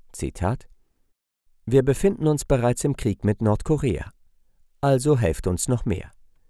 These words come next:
Zitat Ende. Unwahrscheinlich, dass sich die westlichen Partner auf so primitive Weise manipulieren lassen,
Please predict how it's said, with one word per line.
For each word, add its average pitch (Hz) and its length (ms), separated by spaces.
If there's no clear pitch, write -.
Zitat - 640
Ende. 95 340
Unwahrscheinlich, 131 800
dass 143 180
sich 147 160
die 123 160
westlichen 110 560
Partner 113 480
auf 123 220
so 180 240
primitive 120 720
Weise 113 340
manipulieren 110 760
lassen, 110 360